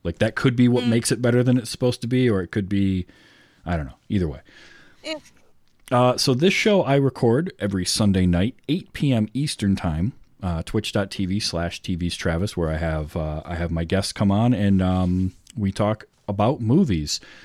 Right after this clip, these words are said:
Speaker 1: Comes out as a podcast on Wednesdays. So i-, if you enjoy this movie and you wanna be like J F DeBow, Danny Ora,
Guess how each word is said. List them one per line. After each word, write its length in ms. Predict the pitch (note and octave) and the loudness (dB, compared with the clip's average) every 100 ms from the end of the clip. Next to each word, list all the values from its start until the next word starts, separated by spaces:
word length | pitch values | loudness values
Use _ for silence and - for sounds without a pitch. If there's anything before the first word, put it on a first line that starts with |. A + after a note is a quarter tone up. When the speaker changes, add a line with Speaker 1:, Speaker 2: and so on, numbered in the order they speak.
| - - | -20 -2
Speaker 1:
Comes 240 | - D#3 | 0 2
out 200 | C#3+ D#3 | 2 2
as 140 | B2+ A2 | 0 0
a 120 | G2+ | 0
podcast 640 | - G#2+ G#2+ - C3+ - | 0 -2 -2 -4 -6 -4
on 180 | F2+ E2 | -4 -2
Wednesdays. 800 | E2 E2+ F#2 - G#2+ F3 G3+ - - | -2 -2 -2 0 0 0 -4 -8 -12
So 480 | - A2 G2+ G2+ G#2+ | -4 0 2 2 -2
i-, 240 | B2+ B2 A#2+ - | -2 -2 -4 -4
if 260 | C#3 C#3 - | -2 -2 2
you 140 | F#3 | 4
enjoy 640 | D#3+ B2 A#2 B2+ C3+ C3+ | 4 4 4 4 4 4
this 200 | B2 B2+ | 2 0
movie 220 | C#3+ D3 A2 | 2 4 4
and 80 | |
you 80 | G#2+ | 4
wanna 220 | A2+ A2+ | 4 2
be 200 | G2+ A#2 | 2 4
like 220 | A2+ G2+ - | 4 2 0
J 160 | F2 | -2
F 100 | E2+ | -2
DeBow, 440 | - G#2+ B2 G#2 E2 | -2 0 2 2 0
Danny 300 | E2 D#2+ E2+ | -2 -2 0
Ora, 560 | B2+ C3+ A2+ E2+ D2+ | 2 4 2 0 -4